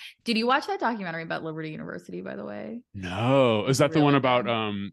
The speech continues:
Speaker 2: uh, Falwell Junior? That
Speaker 1: Yeah, it's about,
Speaker 2: yeah.
Speaker 1: it's, like, the pr-, like, the main character is the guy, the, like, pool boy or whatever. He's, like,
Speaker 2: Okay.
Speaker 1: giving, it's, like, a whole thing is, like, a talking head
Speaker 2: Was
Speaker 1: with,
Speaker 2: it
Speaker 1: like,
Speaker 2: good?
Speaker 1: reenactments.
Speaker 2: Good
Speaker 1: I
Speaker 2: doc?
Speaker 1: mean, you know, they kind of, it's a little bit heavy-handed. They,
Speaker 2: Yeah, yeah.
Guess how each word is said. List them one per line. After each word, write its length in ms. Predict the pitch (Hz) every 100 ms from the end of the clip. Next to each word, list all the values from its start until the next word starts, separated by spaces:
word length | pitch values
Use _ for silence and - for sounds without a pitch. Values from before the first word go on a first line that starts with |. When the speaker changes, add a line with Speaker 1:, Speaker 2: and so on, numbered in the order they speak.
| _
Speaker 2:
uh, 300 | 117 104 101 104
Falwell 460 | 110 104 107 104
Junior? 540 | 98 110 110 110 113 - _ _ - -
That 140 | 101
Speaker 1:
Yeah, 160 | 185 180
it's 120 | 202
about, 240 | 190 185
Speaker 2:
yeah. 100 | 196
Speaker 1:
it's, 120 | 196
like, 180 | 214 190 196
the 120 | 185
pr-, 200 | - 190 -
like, 260 | 180 170 170
the 120 | 175
main 380 | 170 160 165 170
character 460 | 160 147 156 131 117
is 200 | 156 -
the 160 | 151
guy, 360 | - - - -
the, 160 | 165 143
like, 200 | 101 - _
pool 160 | 151 87
boy 280 | 87 85
or 80 | 101
whatever. 300 | 98 101 104
He's, 120 | 175
like, 120 | 131 123
Speaker 2:
Okay. 160 | 110
Speaker 1:
giving, 360 | 98 156 160 - _ _
it's, 180 | 180 180
like, 100 | 175
a 220 | 160 -
whole 260 | 160 175 160
thing 180 | 165 151
is, 80 |
like, 120 | - -
a 40 |
talking 360 | - - - 139
head 480 | 160 156 156 170 - -
Speaker 2:
Was 140 | 135
Speaker 1:
with, 100 | 151
Speaker 2:
it 40 | 139
Speaker 1:
like, 100 | 113
Speaker 2:
good? 120 | 113
Speaker 1:
reenactments. 640 | 156 67 85 - 76 - _ _ -
Speaker 2:
Good 220 | 120 117
Speaker 1:
I 60 | 220
Speaker 2:
doc? 80 | 233
Speaker 1:
mean, 200 | 233 214
you 120 | 254
know, 200 | 180 165
they 100 | 196
kind 220 | 220 247
of, 160 | 247 220 - - _ -
it's 140 | 233
a 40 |
little 200 | 277 285
bit 140 | 277 208
heavy-handed. 640 | 190 170 165 156 156 147
They, 240 | 147 147 143
Speaker 2:
Yeah, 140 | 110
yeah. 180 | 98